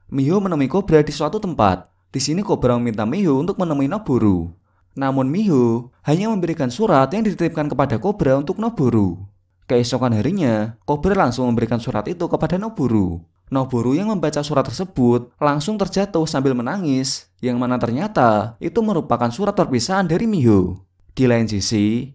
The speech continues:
Imura Group makin frustasi karena masih tidak bisa menguasai wilayah Sword. Terlebih lagi ketua Darumaika yakni Hyuga tiba-tiba menghilang. Padahal rencana awal Imura Group membebaskan Hyuga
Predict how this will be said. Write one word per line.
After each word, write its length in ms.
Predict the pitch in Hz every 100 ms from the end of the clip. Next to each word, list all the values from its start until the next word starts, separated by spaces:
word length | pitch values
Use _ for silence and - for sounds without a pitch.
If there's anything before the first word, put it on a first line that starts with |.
| -
Imura 360 | 123 120 180
Group 200 | 208 185 151
makin 240 | 147 135
frustasi 760 | 117 - 113 - 120 107 104 - _ -
karena 240 | 143 208
masih 240 | 208 190 147
tidak 280 | 143 127 110
bisa 240 | 135 165
menguasai 480 | 147 147 147 190 185
wilayah 240 | 180 214
Sword. 520 | 220 123 110 95 - _ _ -
Terlebih 400 | 139 135 139 135
lagi 240 | 123 101 123
ketua 320 | 135 151 190
Darumaika 640 | 165 139 117 202 208 143
yakni 320 | 131 123 123
Hyuga 720 | 110 190 - 131 110 104 113 _
tiba-tiba 480 | 143 135 113 160 160
menghilang. 720 | 156 220 170 117 98 90 90 85 _ _
Padahal 520 | 123 113 113 117 123
rencana 280 | 113 120 117
awal 200 | 117 110
Imura 280 | 107 139 190
Group 440 | 135 113 110 -
membebaskan 640 | - 135 135 127 123 127 110
Hyuga 640 | 175 208 127 107 104 113